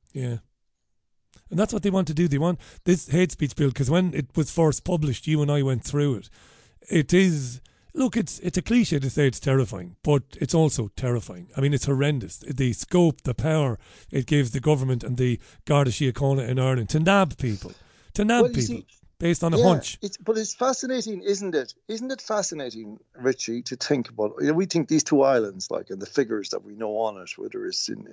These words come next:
Speaker 2: you know, in the Fine Gael, uh, progressive guys, Labour, uh, Labour in Britain,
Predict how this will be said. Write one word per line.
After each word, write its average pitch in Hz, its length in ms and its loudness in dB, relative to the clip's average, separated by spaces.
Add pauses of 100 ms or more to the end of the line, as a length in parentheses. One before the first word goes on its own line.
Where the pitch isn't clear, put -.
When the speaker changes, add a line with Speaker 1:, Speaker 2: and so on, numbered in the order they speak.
Speaker 2:
you 110 80 -14
know, 101 160 -10
in 107 120 -16
the - 360 -8
Fine 113 300 0
Gael, 110 400 2 (520)
uh, 110 320 0
progressive 117 600 0
guys, 104 560 -4
Labour, 117 580 2 (480)
uh, 117 60 -6
Labour 113 440 0
in 107 100 -6
Britain, 117 600 -4